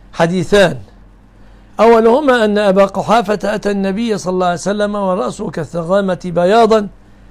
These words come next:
فقال النبي عليه السلام فيما يروى عنه: "غيروا هذا الشيب وجنبوه السواد".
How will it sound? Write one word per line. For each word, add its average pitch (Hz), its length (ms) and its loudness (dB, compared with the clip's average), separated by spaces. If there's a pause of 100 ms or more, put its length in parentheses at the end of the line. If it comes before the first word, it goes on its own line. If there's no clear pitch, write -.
(320)
فقال 214 400 0
النبي 208 440 0
عليه 185 140 0
السلام 185 480 -2
فيما 214 320 -2
يروى 196 360 4
عنه: 196 380 -4
"غيروا 180 500 0
هذا 175 100 -2
الشيب 202 400 -6
وجنبوه 170 580 -4
السواد". 196 480 0